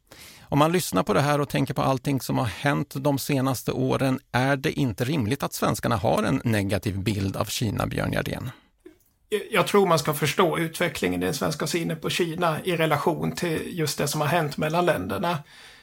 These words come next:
Speaker 2: Och om vi börjar med Gui Minhai-fallet, så blir ju Gui Minhai kidnappad från Thailand och sedermera fängslad i Kina. Men det här skedde faktiskt för redan fem år sedan.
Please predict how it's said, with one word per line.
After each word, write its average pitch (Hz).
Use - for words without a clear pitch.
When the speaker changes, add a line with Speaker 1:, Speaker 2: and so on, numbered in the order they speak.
Speaker 2:
Och 165
om 160
vi 160
börjar 170
med 143
Gui 151
Minhai-fallet, 151
så 160
blir 160
ju 165
Gui 151
Minhai 156
kidnappad 156
från 143
Thailand 226
och 196
sedermera 151
fängslad 147
i -
Kina. 180
Men 170
det 160
här 185
skedde 175
faktiskt 151
för 156
redan 156
fem 170
år 226
sedan. -